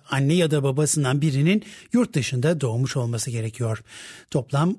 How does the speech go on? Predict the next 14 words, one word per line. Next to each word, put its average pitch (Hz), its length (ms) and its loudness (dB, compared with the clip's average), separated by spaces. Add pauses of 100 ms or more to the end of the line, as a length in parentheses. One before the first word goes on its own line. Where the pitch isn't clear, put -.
otuz 196 300 -2
öğrencinin 147 600 2
kabul 139 340 0
edileceği 131 720 0 (140)
Essen'daki 143 640 -2
akademi 127 560 0 (300)
on 269 280 2 (120)
ile 175 320 2 (100)
on 214 140 4
yedi 175 300 2
Ağustos 131 560 -2
tarihleri 127 540 0
arasında 156 420 2
düzenlenecek. 123 720 0